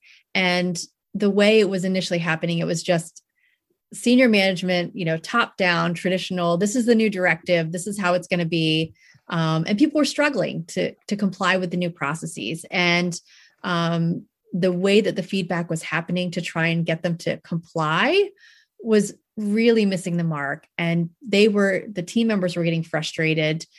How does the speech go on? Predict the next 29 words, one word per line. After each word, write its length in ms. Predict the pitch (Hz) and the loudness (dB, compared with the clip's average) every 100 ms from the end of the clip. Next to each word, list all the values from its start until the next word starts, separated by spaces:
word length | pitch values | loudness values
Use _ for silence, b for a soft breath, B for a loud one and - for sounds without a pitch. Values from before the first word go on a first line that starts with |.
| b - | b 0
feeling 280 | 233 233 | 2 4
like 260 | 208 185 - | 4 2 0
management 400 | 170 165 160 - | -2 -2 -4 -6
didn't 200 | 165 160 | -4 -4
understand. 720 | 151 160 - 156 151 151 156 b b b | -4 -6 -6 -4 -2 -2 -4 b b b
And 100 | 196 | 0
there 80 | 190 | 2
was 100 | 185 | 0
just 140 | 202 | -2
a 40 | 190 | -2
lot 160 | 175 | 0
of 120 | 165 165 | -2 -2
pushback 560 | 175 165 - - 165 | -6 -6 -6 -8 -8
that 120 | - | -10
was 140 | 175 165 | -10 -10
happening. 520 | 147 143 143 160 170 _ _ _ _ _ _ _ - 196 | -10 -8 -8 -8 -8 _ _ _ _ _ _ _ -6 -2
And 160 | 196 | 0
so 540 | - 214 190 180 180 180 _ _ _ - | 2 2 4 2 2 -6 _ _ _ -6
my 280 | 208 202 202 | 0 2 0
client 440 | 208 185 170 165 | 0 0 2 0
was 300 | 190 175 165 | -2 -2 -2
now 460 | - 175 165 165 165 | -4 0 0 2 2
in 160 | 165 | 0
charge 340 | 165 - 160 160 | -2 -2 -2 -2
of 120 | 170 - | -6 -4
these 280 | 160 156 | -2 -2
teams 520 | - 254 226 175 170 165 | -4 2 2 2 0 -2
and 120 | 175 | -4
was 220 | 170 - | -6 -8